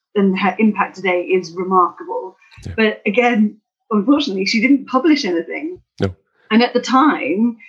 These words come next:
Speaker 1: she was, she would have been known, but she wasn't really, you know, she didn't really leave anything kind of, um, charitably, or she didn't sort of start anything.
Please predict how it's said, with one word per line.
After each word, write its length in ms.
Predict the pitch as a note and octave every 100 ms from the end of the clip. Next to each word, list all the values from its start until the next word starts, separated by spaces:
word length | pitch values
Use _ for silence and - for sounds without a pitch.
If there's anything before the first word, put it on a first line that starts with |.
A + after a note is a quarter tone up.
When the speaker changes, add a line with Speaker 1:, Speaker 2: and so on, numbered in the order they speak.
| - - -
Speaker 1:
she 240 | - B3+
was, 340 | A3 A3+ F#3+ -
she 160 | - A3+
would 120 | G#3
have 80 | G3
been 180 | G#3
known, 440 | G#3+ A3 F#3+ F3+ F#3
but 280 | G3+ F3+ -
she 260 | - - A3
wasn't 460 | B3 C#4 C#4 A3 - F#3+ - _ _ _ _ _ _
really, 360 | G3+ A#3+ B3+ G3
you 120 | A3+
know, 60 | G3
she 160 | - A3
didn't 240 | C4 C#4
really 320 | B3+ A#3+ A#3+
leave 440 | A#3 A#3+ A#3+ A#3 G#3+
anything 500 | G#3 G#3+ - G3 G3
kind 200 | - G3+ G3
of, 80 | F#3+ - G3
um, 380 | F#3+ F#3+ F3+ _ _ _ _
charitably, 840 | - A3+ A#3+ C4+ C#4+ C#4 D4+ D4+ D4
or 680 | - G3+ F#3+ F#3+ F#3+ F#3+ F3
she 160 | G#3 G#3
didn't 240 | A3+ G#3+
sort 160 | - G3
of 80 | G3
start 500 | - - G#3+ G#3 -
anything. 680 | A3+ G#3+ - A3 A3 G#3+ G3+